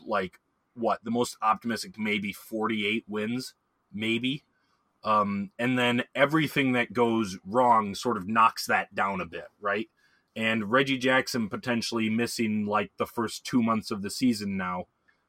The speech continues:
um, that, that's a pretty big knock on that. So, like, if Blake comes back in, which should be soon, um, if he comes back and he's actually, like, eighty percent and not a hundred percent, and,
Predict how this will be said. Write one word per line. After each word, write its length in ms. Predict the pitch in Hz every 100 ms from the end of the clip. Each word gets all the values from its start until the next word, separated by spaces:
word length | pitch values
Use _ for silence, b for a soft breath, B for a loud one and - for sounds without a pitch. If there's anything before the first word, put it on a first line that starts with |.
| _
um, 540 | 98 98 95 92 90 - _ _ _ _ _ _ _ _
that, 280 | 113 123 120 110
that's 220 | 123 -
a 60 |
pretty 240 | 107 135 120
big 180 | 113 98
knock 360 | 117 110 -
on 140 | 98 90
that. 200 | 85 -
So, 180 | 117
like, 260 | 113 110 101 -
if 180 | 113
Blake 280 | 107 143 165
comes 240 | - 131 107
back 400 | 113 117 113 117
in, 480 | 107 107 104 104 104
which 200 | 104 -
should 280 | - 113
be 200 | 101 104
soon, 520 | 95 - 120 107 104 101 _ _ _ _
um, 180 | 101 110
if 120 | 120 135
he 120 | 151
comes 240 | 165 135
back 260 | 120 120 117
and 100 | 113
he's 180 | 131 131
actually, 400 | 123 120 127 117
like, 280 | 110 95 - _
eighty 240 | 107 123
percent 500 | 131 151 139 160 170 - _
and 140 | 107
not 220 | 107 107 104
a 40 |
hundred 300 | 107 123 127
percent, 420 | 139 - 143 143 -
and, 380 | 117 107 101